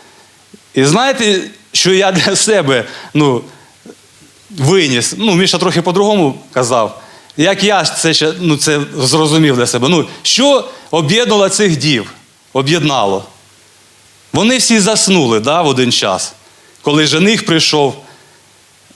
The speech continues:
вони лягли спать. Але коли прокинулись,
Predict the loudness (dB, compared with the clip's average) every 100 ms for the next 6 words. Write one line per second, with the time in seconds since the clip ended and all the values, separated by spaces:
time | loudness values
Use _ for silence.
0 | -18 -4 -2 0 2 0 -2 -2 0 2
1 | 0 0 -2 0 0 -4 -14 -20 _ _
2 | _ -20 -20 -20 -20 -20 -20 -20 -6 0
3 | 0 2 2 2 0 -2 0 2 2 2
4 | 0 -4